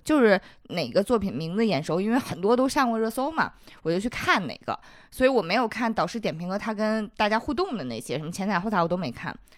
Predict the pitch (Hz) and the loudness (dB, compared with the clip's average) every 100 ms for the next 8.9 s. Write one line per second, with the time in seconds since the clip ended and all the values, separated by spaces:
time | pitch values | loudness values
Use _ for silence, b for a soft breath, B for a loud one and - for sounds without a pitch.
0 | b b - 254 247 226 226 220 233 208 | b b -6 -6 -4 2 2 2 -2 -4
1 | 78 165 160 175 175 202 294 269 226 - | -6 -6 -6 -4 -2 0 0 -2 -4 -10
2 | 277 269 185 220 247 208 180 226 185 117 | -6 -4 -4 0 2 6 8 8 4 2
3 | 90 87 180 214 b b b _ - 208 | -2 -4 -6 -6 b b b _ 2 6
4 | 185 170 160 _ _ - 170 247 - 233 | 6 6 4 _ _ -6 -6 -4 0 2
5 | 285 175 139 120 120 123 139 170 214 220 | 2 0 -4 -8 -8 -6 -2 2 2 2
6 | 214 180 156 135 170 165 143 127 - _ | 0 -2 -4 -4 0 4 4 0 -4 _
7 | _ 190 175 143 151 214 185 180 214 359 | _ -4 -4 -6 -2 2 2 2 0 2
8 | 349 202 269 277 330 302 440 262 - | 2 2 0 0 0 0 2 4 2